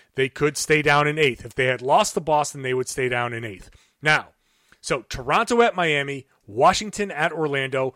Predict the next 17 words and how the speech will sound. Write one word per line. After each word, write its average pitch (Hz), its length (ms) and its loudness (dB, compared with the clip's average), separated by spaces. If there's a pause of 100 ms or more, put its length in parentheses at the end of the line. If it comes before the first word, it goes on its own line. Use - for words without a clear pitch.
(200)
Milwaukee 143 600 -2
at 143 240 0
Philadelphia. 123 800 -4 (220)
We 123 80 -18
talked 127 260 -8
a 120 40 -10
little 156 200 -2
bit 156 280 0 (140)
in 143 100 -10
the 131 80 -8
recaps 143 560 -2
about 123 260 -6
Philly 156 340 -4
needing 143 340 -6
this 131 140 -8
game 143 380 -2 (400)
to 131 720 -4